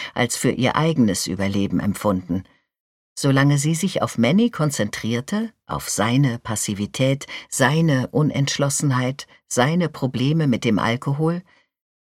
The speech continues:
richtete sie all ihre Energie darauf, Lösungen für ihn oder für sie beide zu finden und musste nie in sich hineinschauen.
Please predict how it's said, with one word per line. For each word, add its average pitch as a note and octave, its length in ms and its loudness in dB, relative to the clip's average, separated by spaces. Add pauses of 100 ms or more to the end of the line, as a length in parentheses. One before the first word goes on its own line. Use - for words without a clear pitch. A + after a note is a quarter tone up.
(120)
richtete F#3 460 0
sie E3+ 280 -2
all G3+ 200 2
ihre F#3 320 -2
Energie C#3+ 560 2
darauf, B2+ 720 -2 (280)
Lösungen F3+ 640 2
für - 160 -2
ihn D3+ 460 2
oder C3+ 340 -2
für D3 380 -2
sie D3+ 200 -2
beide C3+ 600 0
zu - 160 -4
finden G2 540 0 (580)
und E3 160 0
musste E3+ 320 2
nie F3+ 280 6
in A2 140 4
sich G#2 200 -4
hineinschauen. A2 800 0